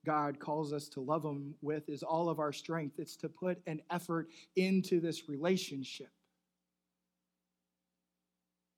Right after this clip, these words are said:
Can we say that we love God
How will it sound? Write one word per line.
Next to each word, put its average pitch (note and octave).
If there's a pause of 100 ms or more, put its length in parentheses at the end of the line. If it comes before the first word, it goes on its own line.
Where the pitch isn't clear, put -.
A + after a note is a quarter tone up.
(1600)
Can E3
we E3+
say F#3+
that F3
we F3+
love F3 (160)
God F3+